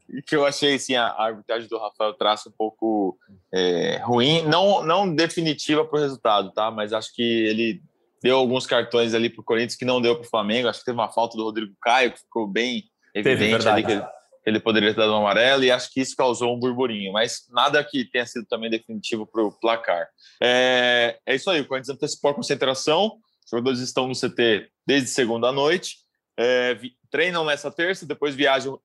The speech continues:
Speaker 1: pra Santos, se concentram por lá. O Corinthians deve ter algumas mudanças, né? Além dessa do Michel Macedo que a gente já falou, o Gabriel volta de suspensão, então deve naturalmente tomar a vaga do Xavier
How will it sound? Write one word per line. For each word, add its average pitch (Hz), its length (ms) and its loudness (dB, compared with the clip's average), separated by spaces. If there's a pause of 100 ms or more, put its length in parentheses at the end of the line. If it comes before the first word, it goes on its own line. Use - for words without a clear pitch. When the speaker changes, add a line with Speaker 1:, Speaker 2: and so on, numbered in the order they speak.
Speaker 1:
pra 127 160 -2
Santos, 160 360 -4
se 131 120 -8
concentram 127 420 -2
por 139 160 0
lá. 143 300 2 (600)
O 165 60 -2
Corinthians 170 220 0
deve 165 160 2
ter 180 80 2
algumas 170 340 2
mudanças, 139 560 0
né? 120 140 0
Além 127 420 0 (420)
dessa 127 320 0
do 117 120 -4
Michel 123 280 -2
Macedo 117 400 0
que - 60 -4
a 117 60 -2
gente 113 140 -6
já 113 100 0
falou, 131 360 4
o 147 40 2
Gabriel 123 440 4
volta 120 300 -4
de - 80 -20
suspensão, 120 600 -2
então 117 280 2
deve 113 380 2 (320)
naturalmente 123 720 0
tomar 117 280 2
a 113 40 0
vaga 110 260 2
do 110 80 -2
Xavier 110 560 2